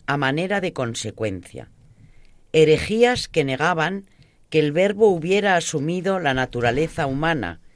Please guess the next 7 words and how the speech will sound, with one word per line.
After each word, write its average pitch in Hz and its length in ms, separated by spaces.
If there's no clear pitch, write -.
como 160 280
las 143 240
de 131 120
los 120 280
docetas 185 640
y 156 60
maniqueos, 123 920